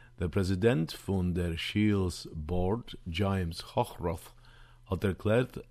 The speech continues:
als trotz dem, was die Schil ist von Macht geworden, ist die Kehille sich nicht voneinander gegangen. Er hat gesagt, die Mehrheit Southheads reguläre Schilgeiers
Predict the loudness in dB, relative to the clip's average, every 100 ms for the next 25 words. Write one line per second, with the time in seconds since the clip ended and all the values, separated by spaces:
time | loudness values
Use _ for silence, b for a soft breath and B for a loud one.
0 | -4 0 0 -4 -12 0 2 2 0 2
1 | 4 4 0 -4 -4 -4 0 2 2 2
2 | -2 b b -10 -8 -4 0 2 0 -2
3 | -4 -2 0 -2 -2 -4 b b b -6
4 | -2 0 2 2 4 2 0 -4 -2 0
5 | 0 -2 0 2 2 2 2 0 -2 -2
6 | -2 -4 -6 -10 b b b b b b
7 | -2 0 2 2 2 -2 -18 b b 2
8 | 4 4 4 4 2 -2 b 0 4 4
9 | 4 0 -2 -4 -6 -2 0 2 4 4
10 | 2 2 2 2 2 2 2 -2 -6